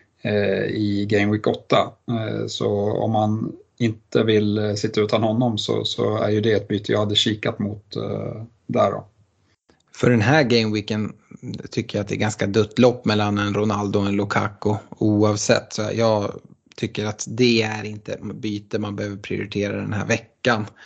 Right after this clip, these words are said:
Speaker 2: Eh, och, eh, som sagt, jag är ganska säker på att, eh, liksom,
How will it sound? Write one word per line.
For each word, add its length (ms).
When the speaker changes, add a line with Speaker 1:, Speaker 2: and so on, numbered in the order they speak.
Speaker 2:
Eh, 260
och, 440
eh, 280
som 240
sagt, 320
jag 140
är 140
ganska 340
säker 560
på 260
att, 360
eh, 480
liksom, 360